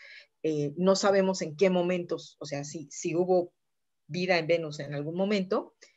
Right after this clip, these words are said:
eh, eh, si la hubo en el pasado, pues entonces hubiera sido más similar a, a la historia de la Tierra, pero no, no necesariamente similar la vida a la de la Tierra, solamente la historia geológica.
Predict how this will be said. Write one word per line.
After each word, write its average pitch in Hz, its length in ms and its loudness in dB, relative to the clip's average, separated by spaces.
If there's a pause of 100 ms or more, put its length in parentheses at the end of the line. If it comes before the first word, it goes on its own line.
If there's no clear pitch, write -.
(520)
eh, 160 300 -4 (380)
eh, 147 160 -4
si 147 260 -8
la 156 160 4
hubo 190 300 8
en 170 80 2
el 175 120 0
pasado, 208 460 4
pues - 160 -4
entonces 170 340 -8
hubiera 180 260 2
sido 185 220 2
más 175 200 -2
similar 165 580 -2 (420)
a, 127 320 -4 (400)
a 170 120 -4
la 147 100 0
historia 170 380 2
de 180 80 2
la 190 120 4
Tierra, 233 420 2 (720)
pero 135 280 -2
no, 127 320 -12 (160)
no 175 240 2
necesariamente 175 720 0
similar 156 500 -2
la 165 180 2
vida 190 340 4
a 170 200 -4
la 147 160 -4
de 156 80 -8
la 170 140 -4
Tierra, 185 320 2
solamente 151 560 -8
la 147 80 -4
historia 165 320 -4
geológica. 208 500 -2